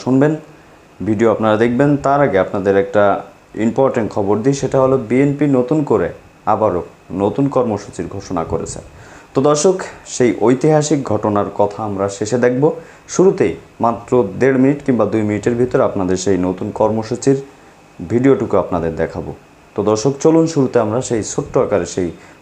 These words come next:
কর্মসূচির ঘোষণাটা শুনে আসি, তারপর বিস্তারিত আমরা জেনে নেব জনাব গোলাম মোল্লা রনি সাহেবের মুখ থেকে। তো দর্শক, আশা করি সম্পূর্ণ সংবাদের সাথেই থাকবেন, একটু সময় নিয়ে দেখার চেষ্টা করবেন, কারণ খুবই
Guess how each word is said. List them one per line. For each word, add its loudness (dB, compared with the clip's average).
কর্মসূচির 0
ঘোষণাটা -4
শুনে -2
আসি, -4
তারপর 0
বিস্তারিত 2
আমরা 0
জেনে 0
নেব 0
জনাব 2
গোলাম 2
মোল্লা -2
রনি -2
সাহেবের -8
মুখ -10
থেকে। -10
তো 0
দর্শক, 0
আশা 0
করি 0
সম্পূর্ণ -2
সংবাদের -4
সাথেই -2
থাকবেন, -2
একটু -10
সময় 0
নিয়ে -4
দেখার -6
চেষ্টা -6
করবেন, -2
কারণ 0
খুবই -2